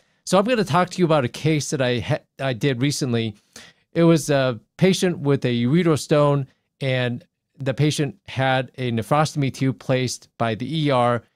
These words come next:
came into the office, and I'm dealing with the stone. So I took her to the operating room and took care of the ureterostone. In addition,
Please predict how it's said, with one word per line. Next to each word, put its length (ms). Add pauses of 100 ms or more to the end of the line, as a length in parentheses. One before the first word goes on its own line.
(140)
came 280
into 240
the 140
office, 540 (420)
and 240
I'm 220
dealing 460
with 120
the 80
stone. 320
So 300 (140)
I 120
took 240
her 80
to 100
the 120
operating 420
room 280 (640)
and 300
took 200
care 160
of 140
the 260
ureterostone. 720 (500)
In 120
addition, 720